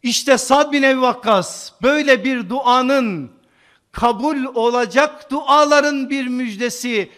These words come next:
bir haberini alarak gelmiş Uhud'un meydanına. Uhud'u biliyorsunuz, çok fazla detayını anlatmayayım. Ama üç merhaleli bir savaştır.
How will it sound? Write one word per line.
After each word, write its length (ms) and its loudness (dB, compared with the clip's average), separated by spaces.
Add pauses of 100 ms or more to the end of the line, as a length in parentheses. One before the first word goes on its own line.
(160)
bir 140 -2
haberini 580 -2
alarak 680 -2 (220)
gelmiş 460 -4
Uhud'un 360 -6
meydanına. 720 -8 (720)
Uhud'u 420 -4
biliyorsunuz, 960 -6 (420)
çok 220 -10
fazla 380 -6
detayını 440 -8
anlatmayayım. 920 -8 (600)
Ama 280 -2
üç 220 -8
merhaleli 600 -6
bir 40 -16
savaştır. 680 -10